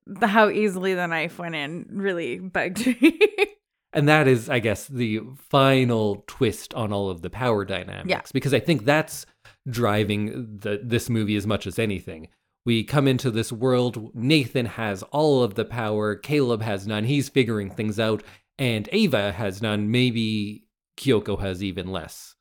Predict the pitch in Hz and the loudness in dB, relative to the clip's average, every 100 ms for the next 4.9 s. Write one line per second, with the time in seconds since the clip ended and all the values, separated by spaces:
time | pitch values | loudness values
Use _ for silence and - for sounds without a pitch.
0 | _ 202 202 170 160 _ _ _ _ 165 | _ 0 2 2 0 _ _ _ _ 2
1 | 135 120 123 127 139 143 - 131 117 110 | 2 0 0 2 4 4 2 2 2 0
2 | - 131 117 113 120 - 113 104 - - | -4 -2 0 2 0 0 -4 -4 -4 -2
3 | 117 113 104 95 - 117 101 98 - 95 | 0 0 -4 -4 -4 0 0 -2 -10 -4
4 | 113 - - 92 - 98 92 95 | -4 -4 -8 -10 -10 -12 -10 -12